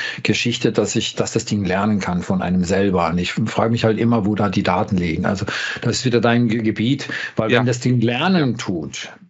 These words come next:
Speaker 1: ja, wie zum Beispiel der Amazon, der eigentlich rückbezüglich du eine Frage stellen kannst und dann sagen kannst, okay, ich will nicht bloß das Wetter und wie sieht's aus in Köln? Und der bringt mir dann, weil er weiß,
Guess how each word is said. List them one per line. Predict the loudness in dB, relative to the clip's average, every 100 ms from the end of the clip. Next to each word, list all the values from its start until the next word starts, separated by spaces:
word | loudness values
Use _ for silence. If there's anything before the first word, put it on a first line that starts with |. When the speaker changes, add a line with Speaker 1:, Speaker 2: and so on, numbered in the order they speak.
| -8
Speaker 1:
ja, | -4 -4 -4 -10 -12 -10
wie | -4 0 2 2 0
zum | 0 0 2
Beispiel | 4 2 0 -2 0 2 2 0 0
der | 0 2 2 2
Amazon, | 0 2 0 -2 0 0 2 2 2 0
der | 0 -2
eigentlich | 0 0 0 0
rückbezüglich | 0 0 -2 0 -2 -2 -4
du | -4 -2
eine | 0 0
Frage | 2 2 2 0
stellen | 2 2 2
kannst | 2 0 0
und | -2
dann | 0 0
sagen | 0 0 0
kannst, | 0 -2 -2
okay, | 0 0
ich | 2
will | 0
nicht | 0
bloß | 0 -2
das | 0
Wetter | 0 0 -2 -4 -6 -4
und | -2 -2 -6 -10 -8 -2
wie | 0 2 2
sieht's | 0 0
aus | 2 2 2
in | 0 0 -2
Köln? | 0 2 4 0 -6 -12 -8
Und | -4 -2
der | -2
bringt | -2 0 0
mir |
dann, | 0 0 -2 -6 -10
weil | -4 0
er | 2
weiß, | 2 2 -2